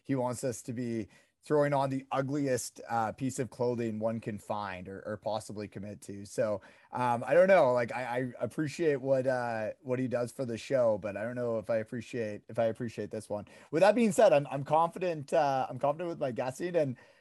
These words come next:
I absolutely hate that I, I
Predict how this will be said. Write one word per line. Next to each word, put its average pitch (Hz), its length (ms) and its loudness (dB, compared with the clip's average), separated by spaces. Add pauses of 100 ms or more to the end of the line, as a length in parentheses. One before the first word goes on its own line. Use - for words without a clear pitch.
(200)
I 151 160 -2
absolutely 202 1000 -2
hate 143 640 -8 (480)
that 143 560 0 (680)
I, 151 320 2
I 139 320 0